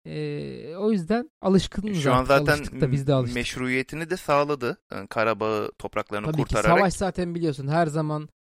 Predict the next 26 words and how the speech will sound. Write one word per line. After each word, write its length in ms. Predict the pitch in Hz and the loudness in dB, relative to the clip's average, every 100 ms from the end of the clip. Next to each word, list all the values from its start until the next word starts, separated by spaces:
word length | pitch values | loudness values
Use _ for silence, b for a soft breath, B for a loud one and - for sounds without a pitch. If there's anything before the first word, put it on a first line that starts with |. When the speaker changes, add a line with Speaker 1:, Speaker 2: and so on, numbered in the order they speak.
| _ _ _ 113 | _ _ _ -18
Speaker 1:
e, 340 | 87 80 107 | -16 -16 -18
bir 200 | 113 147 | -12 -8
meşruiyet 520 | 143 143 - 151 151 - | -4 -4 -4 -2 -2 -2
sağlama 400 | 147 143 156 180 | -4 -2 -2 -2
aracı. 260 | 139 123 | -4 -4
Hatta 340 | 131 - 151 143 | -6 -2 -2 0
ilk 240 | 143 - | 0 0
başta, 500 | 139 139 - 151 147 - _ _ | 2 2 2 0 -2 -4 _ _
e, 40 | 160 | -14
ilk 380 | - 147 - | -8 -10 -6
bu 40 | - | -4
çatışmalar 480 | 139 - - 143 135 | -4 -6 -2 -2 -2
çıktığı 280 | - - | -6 -2
zaman 180 | 170 151 | 0 2
işte 180 | 135 147 | 0 0
İlham 280 | 139 135 139 | 0 2 2
Aliyev 260 | 139 139 | 2 2
kendini 360 | 123 139 135 143 | 0 0 2 2
mi 100 | 160 | 2
kurtaracak, 640 | - 143 - 131 127 131 | 4 2 4 2 4 2
Azerbaycan'ın 880 | 131 127 131 135 135 135 131 135 147 | 0 0 2 2 2 2 4 4 2
işgal 280 | 147 - 139 | 0 -2 -4
altındaki 260 | 135 143 - | 0 0 2
topraklarını 600 | 139 - 135 147 143 151 | 2 2 -2 0 0 0
mı 180 | 131 | 0
diye 200 | 131 170 | 0 0